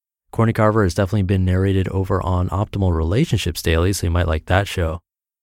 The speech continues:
In fact, it's Jocelyn's birthday today, so happy birthday, Joss. Checking out and subscribing to that show would be a nice gift to her. Just search for Optimal Relationships Daily to find that,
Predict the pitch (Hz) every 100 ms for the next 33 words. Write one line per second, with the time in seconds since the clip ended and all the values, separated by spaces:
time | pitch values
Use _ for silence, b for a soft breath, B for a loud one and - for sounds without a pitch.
0 | _ 98 - 117 101 - 113 120 123 104
1 | - 110 110 117 113 - 90 85 101 123
2 | 160 160 _ _ _ _ - 82 87 113
3 | 117 123 113 98 110 113 - - _ _
4 | _ _ - 120 117 110 110 101 92 95
5 | - 101 98 95 95 98 - 110 101 95
6 | 90 143 - - 135 - 78 85 90 _
7 | _ _ _ - - - 98 - 95 92
8 | - 98 90 90 87 117 185 151 90 -
9 | 90 87 87 - 98 95 127